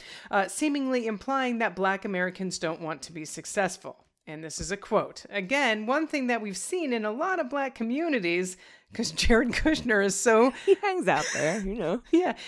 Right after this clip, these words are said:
Speaker 1: he chills with the Black communities. One thing I've seen with a lot of Black communities, which is mostly Democrat, they won't say Democratic because they really like to push that Democrat, is that President Trump's policies are the policies that can help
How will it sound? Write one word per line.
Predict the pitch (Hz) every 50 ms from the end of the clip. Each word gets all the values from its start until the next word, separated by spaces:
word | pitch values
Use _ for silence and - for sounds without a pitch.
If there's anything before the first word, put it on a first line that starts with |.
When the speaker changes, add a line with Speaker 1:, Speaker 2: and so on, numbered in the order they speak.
| - - -
Speaker 1:
he | 320 311
chills | - - - 202 190 196 196 -
with | 226 196
the | 180 185
Black | 180 185 185 185 185
communities. | - - 185 185 185 180 185 196 226 269 294 - - - - - - - - - - - - -
One | - 277 320 285
thing | - 339 311 302
I've | 277 247
seen | - - 294 285
with | 254 247 -
a | 233
lot | 226 214
of | 214 190
Black | 208 185 -
communities, | - - 202 240 277 285 247 214 202 180 185
which | 185 180 185 -
is | 180 156 190
mostly | 190 214 269 349 415 381 - 247 220
Democrat, | 185 - 247 269 277 294 - - - 175 160 143 156 196 220 - _ _ -
they | 180 170
won't | 170 175 175 -
say | 208
Democratic | 190 180 202 208 202 185 - 240 247 269 233 190 196 -
because | - - - - 170 160 151
they | 165 156 165
really | 165 165 208 226 226 214
like | 202 202 202 190
to | -
push | 180 - 214 214 -
that | - 196 175 -
Democrat, | - 214 233 226 185 - - 156 170 180 - _ _ _ _ _ _ _ _ _ - - -
is | 226 247 247 208
that | 196 254 254 240 240 -
President | - - 240 247 254 262 240 247 196 165 175 208 214
Trump's | - - - 180 175 196 185 -
policies | - 165 143 151 156 156 - 180 185 180
are | - 190 190
the | 190
policies | 185 - - 247 254 277 311 294 - - 285 277 247 240
that | - 240 - -
can | - 180 165
help | 156 - 202 247 302 339 -